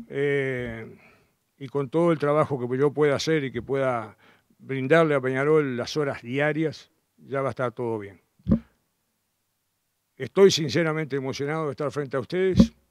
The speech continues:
y estar acá sentado con todos, eh, la directiva de Peñarol. Y no voy a hablar más porque corro riesgo de, de llorar.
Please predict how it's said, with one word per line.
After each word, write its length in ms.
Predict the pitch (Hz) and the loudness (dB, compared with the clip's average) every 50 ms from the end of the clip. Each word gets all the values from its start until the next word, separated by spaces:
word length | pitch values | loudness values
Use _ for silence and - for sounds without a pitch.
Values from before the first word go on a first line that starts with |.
| _ _ _ _ _ _ _ _ _ _ | _ _ _ _ _ _ _ _ _ _
y 140 | - 123 117 | -8 -8 -8
estar 240 | - - 147 143 | -4 -2 0 0
acá 260 | 139 127 113 - 135 131 | 0 0 0 -2 -4 -4
sentado 420 | - 135 120 101 127 127 123 120 | -4 -6 -8 -6 -4 -4 -4 -4
con 160 | 107 117 113 107 | -4 -6 -8 -6
todos, 560 | - 131 127 127 120 - - - - - _ _ _ _ | -4 -4 -4 -4 -4 -6 -10 -16 -20 -20 _ _ _ _
eh, 300 | - 117 120 113 117 117 | -20 -20 -20 -20 -20 -18
la 140 | 117 117 120 | -12 -10 -8
directiva 540 | 123 120 117 113 107 95 - 139 139 127 123 | -6 -6 -6 -6 -6 -8 -6 -4 -2 -2 -2
de 100 | 117 113 | -4 -4
Peñarol. 440 | 107 117 120 120 120 131 143 143 175 - _ _ _ _ _ _ _ _ _ _ _ _ _ _ _ _ _ _ _ _ _ _ _ _ _ | -6 -6 -6 -4 -2 -2 -2 -2 -4 -8 _ _ _ _ _ _ _ _ _ _ _ _ _ _ _ _ _ _ _ _ _ _ _ _ _
Y 100 | 135 135 | -12 -8
no 120 | 127 139 | -4 -2
voy 220 | 139 131 123 131 123 | -2 0 0 0 0
a 40 | |
hablar 220 | 120 117 117 120 113 | 0 -2 -2 -4 -6
más 380 | 113 113 107 107 - - - _ _ | -8 -10 -12 -12 -14 -16 -18 _ _
porque 640 | 107 107 104 - - 110 104 104 107 98 98 101 92 85 85 - _ _ _ _ _ _ _ _ | -14 -14 -14 -12 -12 -10 -8 -8 -8 -8 -10 -14 -18 -20 -20 -20 _ _ _ _ _ _ _ _
corro 380 | _ 147 151 156 147 143 139 135 | _ -2 0 0 2 0 0 0
riesgo 360 | 127 147 151 147 113 123 135 | 0 2 2 0 0 -2 -4
de, 360 | 123 123 123 120 113 107 107 98 90 82 _ _ _ _ _ _ _ _ _ _ _ _ _ _ _ _ _ _ | -4 -6 -6 -6 -8 -10 -12 -14 -18 -20 _ _ _ _ _ _ _ _ _ _ _ _ _ _ _ _ _ _
de 200 | _ 117 139 135 | _ -6 -4 -2
llorar. 360 | 127 131 131 123 113 104 101 | -2 -2 -2 -2 -4 -6 -10